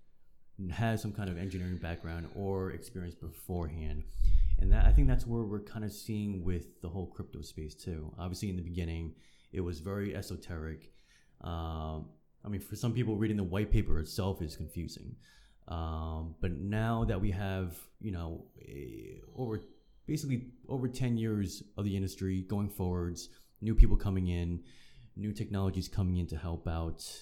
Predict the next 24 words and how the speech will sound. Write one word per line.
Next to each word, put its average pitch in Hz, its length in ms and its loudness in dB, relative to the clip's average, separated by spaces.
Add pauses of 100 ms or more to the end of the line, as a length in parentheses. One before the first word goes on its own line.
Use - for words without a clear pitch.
(160)
uh, 82 320 -6
existing 85 720 -6 (160)
current 104 500 2
complications 87 640 0
with - 400 -2
the 98 120 -2
industry 87 400 -4
and 85 140 -4
with 90 240 -4
certain 87 520 -6 (420)
cryptos, 82 480 0
for 85 160 -4
example. 78 640 -8 (1300)
But 120 100 6
s-, - 140 -8 (260)
I, - 100 -12 (440)
I 123 120 -2
even 170 220 4
still 143 220 0
think 131 320 -2
there 113 180 -2
is 131 560 -4
some, 98 440 -2
um, 87 800 -8